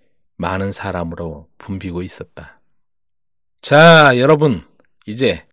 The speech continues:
식사를 시작합시다." 어느 노신사가 말을 했다. 그 이상한 비명이 어디에서 들렸는지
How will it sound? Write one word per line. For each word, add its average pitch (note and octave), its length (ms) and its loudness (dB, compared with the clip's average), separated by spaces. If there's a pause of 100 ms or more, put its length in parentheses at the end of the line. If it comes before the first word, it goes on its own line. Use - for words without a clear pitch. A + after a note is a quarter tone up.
식사를 B2+ 580 -4
시작합시다." - 840 -10 (880)
어느 A2 180 -2
노신사가 F#2+ 1120 -6
말을 E2+ 340 -12
했다. - 440 -20 (760)
그 - 180 -4
이상한 C3 480 0
비명이 C3+ 520 0
어디에서 A#2+ 520 0
들렸는지 A2+ 880 -4